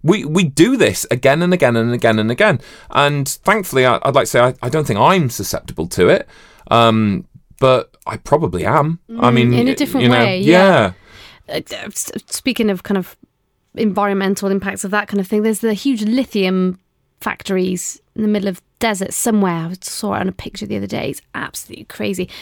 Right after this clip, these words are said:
Speaker 2: Just f-, to fuel our f-, iPhone and phone habits.
Speaker 1: Yeah. Just
Speaker 2: You
Speaker 1: ch-, chunging it out left,
Speaker 2: Yeah.
Speaker 1: right and centre.
Speaker 2: Yeah.
Speaker 1: Yeah.
Speaker 2: And it's that. It's, it's consumer habits. And in a way,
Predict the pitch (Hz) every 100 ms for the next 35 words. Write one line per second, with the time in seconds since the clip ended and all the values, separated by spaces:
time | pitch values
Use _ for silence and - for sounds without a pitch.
0 | - 277 - - - - 240 - 247 233
1 | 208 202 196 196 - _ _ _ _ -
2 | - 226 214 190 185 180 185 202 190 180
3 | 175 - - 110 101 - - - - -
4 | - - 233 202 - 131 117 104 101 104
5 | 104 85 98 101 87 87 98 92 87 208
6 | 196 175 - 185 180 185 202 254 233 226
7 | 185 190 - - 220 208 - 247 226 -
8 | 277 285 269 - 240 190 - - 262 339
9 | 339 349 214 170